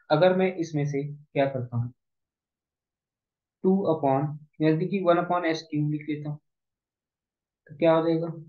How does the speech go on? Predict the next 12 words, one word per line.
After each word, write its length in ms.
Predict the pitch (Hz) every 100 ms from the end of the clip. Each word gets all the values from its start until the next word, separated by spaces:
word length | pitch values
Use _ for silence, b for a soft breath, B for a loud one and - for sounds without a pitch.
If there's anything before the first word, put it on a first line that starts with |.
| - _ _ _ _ _ _ _ _ _ _ -
ये 80 |
मैंने 220 | 160 170 185
दोनों 260 | 160 165 175
का 160 | 185 180
मिला 260 | 160 147 151
करके 260 | 156 156 143 - 147
एस 120 | 147
क्यूब 180 | 165 147
बाहर 300 | 135 123 127
लिख 160 | 139 135
लिया, 160 | 139 147
तो 580 | _ _ _ _ _